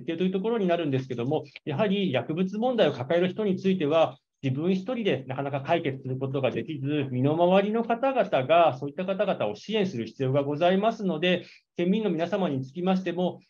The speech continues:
えー、責務としまして、えー、そういった情報を得た場合には、えー、関係機関に通報してくださいよというところをお願いしたりだとか、あとは県を独自に薬物乱用通報相談窓口というものを設定しておりまして、まあ、些細なことでも通報相談、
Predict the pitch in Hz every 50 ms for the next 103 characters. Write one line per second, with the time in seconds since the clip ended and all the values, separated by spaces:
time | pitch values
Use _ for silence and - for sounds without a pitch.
0 | _ _ 131 131 135 127 127 127 127 127 190 185 190 147 127 113 - 110 - -
1 | 135 147 151 135 131 - 175 170 160 - - - _ _ _ _ _ - 98 107
2 | 104 104 - - - - 139 135 143 131 131 131 131 131 135 156 156 170 185 185
3 | 190 147 139 160 170 180 202 220 208 185 151 131 - - - 113 107 104 - 123
4 | 127 135 127 131 - - 113 101 95 92 - 135 127 143 135 135 151 - 165 156
5 | - - 185 180 165 170 170 165 - 147 147 143 - 170 147 202 196 196 175 135
6 | 120 120 120 123 123 127 135 135 131 135 - 160 147 127 107 98 - 92 92 135
7 | 131 131 131 - - _ _ _ - 208 208 202 185 160 - - - 240 247 226
8 | 175 143 185 196 226 208 175 143 123 131 170 175 165 135 135 - - _ - 131
9 | 127 131 190 196 208 190 208 208 208 208 208 208 202 202 190 - - 185 190 185
10 | 233 240 - - 240 233 240 240 233 233 233 233 262 247 196 - 143 131 123 123
11 | 135 135 127 - 107 104 - - 113 113 - - 135 131 131 139 135 135 131 151
12 | 139 139 131 - - 143 135 - 208 185 220 208 180 156 139 127 135 131 160 165
13 | 143 139 117 110 107 110 - 135 135 135 135 139 143 135 135 - 147 143 135 151
14 | 139 135 135